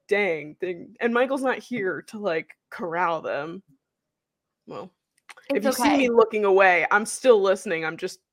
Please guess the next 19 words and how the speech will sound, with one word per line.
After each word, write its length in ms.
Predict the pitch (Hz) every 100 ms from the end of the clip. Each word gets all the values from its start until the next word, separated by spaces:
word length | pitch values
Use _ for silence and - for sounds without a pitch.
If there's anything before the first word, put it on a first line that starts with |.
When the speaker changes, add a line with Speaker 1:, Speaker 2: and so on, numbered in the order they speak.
| _ -
Speaker 1:
giving 280 | 220 214
them 180 | 190 170
evil 300 | 170 175 165
eyes. 480 | 151 147 - 190 -
Speaker 2:
No, 280 | 220 214 202
I 160 | 214 220
knew 340 | 214 214 202
that 220 | 190 190
you 100 | 196 196
were 140 | 190
on 200 | 180 185
cat 260 | 202 185 180
mom 200 | 175 185
duty. 360 | 170 208 151
It 120 | 113
is 240 | - - -
Speaker 1:
<laughs> 40 |
Speaker 2:
totally 340 | - - - -
okay. 420 | 175 - 175